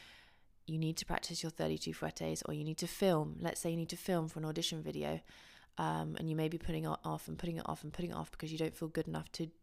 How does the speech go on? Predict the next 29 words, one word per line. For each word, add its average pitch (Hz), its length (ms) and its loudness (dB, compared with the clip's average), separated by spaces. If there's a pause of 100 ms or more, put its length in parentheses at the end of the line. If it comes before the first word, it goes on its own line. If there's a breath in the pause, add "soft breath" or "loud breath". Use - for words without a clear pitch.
(100)
to 180 100 4
do 170 260 2
said 156 260 0
film, 151 340 -2
to 165 120 -4
then 156 160 2
send 156 260 0
it - 80 -2
off - 140 -4
to - 80 -8
people, - 400 -8 (840 loud breath)
um, 160 500 2
because 165 300 -2
you 160 40 -2
feel 160 160 2
like 156 120 2
you - 60 0
need 156 100 -2
to - 80 -14
be 165 80 -4
perfect - 580 -2
before 147 400 0 (100)
you - 120 -12
can 151 120 -6
film. - 280 -8 (1600 loud breath)
Um, 160 540 2
or 190 400 10 (280 loud breath)
you 185 160 6
may 170 540 6